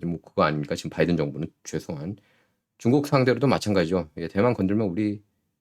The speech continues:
가-, 절대로 가만히 안 있겠다, 이 메시지를 계속 보내고 있습니다. 바이든 정부가 중국한테. 세상이 지금 여러분께서 뭐 잘 아시겠지만, 뭐, 공화당이든 민주당이 장악하든 미국이 세상을 좌지우지하고 있다는 거는 여러분께서 아마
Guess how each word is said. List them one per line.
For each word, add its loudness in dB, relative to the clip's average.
가-, -20
절대로 0
가만히 2
안 0
있겠다, -6
이 -6
메시지를 -8
계속 -6
보내고 -2
있습니다. -10
바이든 -6
정부가 -6
중국한테. -12
세상이 4
지금 2
여러분께서 2
뭐 2
잘 -14
아시겠지만, -6
뭐, -4
공화당이든 4
민주당이 4
장악하든 -2
미국이 -2
세상을 -4
좌지우지하고 -4
있다는 -14
거는 -12
여러분께서 -12
아마 -10